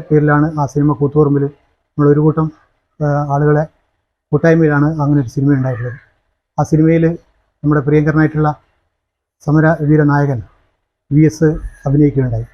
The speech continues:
അഭിനയിക്കുകയുണ്ടായത് എന്നാൽ ഈ സിനിമയുടെ ഇതിവൃത്തം ആ നിലയിലുള്ള ഒരു സിനിമയാണ്. അതായത് ഒരു, ഒരു നാട്ടിലെ ജനങ്ങളെ മുഴുവനും വെള്ളം കിട്ടാതെ ബുദ്ധിമുട്ടിക്കുന്ന രീതിയിലുള്ള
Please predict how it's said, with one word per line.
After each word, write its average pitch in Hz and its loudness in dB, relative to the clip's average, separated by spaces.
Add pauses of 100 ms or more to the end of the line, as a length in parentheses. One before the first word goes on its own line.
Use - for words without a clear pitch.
(480)
അഭിനയിക്കുകയുണ്ടായത് 165 0
എന്നാൽ 156 0 (500)
ഈ 147 -2
സിനിമയുടെ 180 2
ഇതിവൃത്തം 160 0 (720)
ആ 165 2
നിലയിലുള്ള 170 4 (120)
ഒരു 156 0 (380)
സിനിമയാണ്. 143 0 (500)
അതായത് 156 2
ഒരു, 175 0 (180)
ഒരു 160 2
നാട്ടിലെ 160 2
ജനങ്ങളെ 165 2
മുഴുവനും 160 2 (580)
വെള്ളം 160 4 (260)
കിട്ടാതെ 156 0 (240)
ബുദ്ധിമുട്ടിക്കുന്ന 156 0
രീതിയിലുള്ള 143 0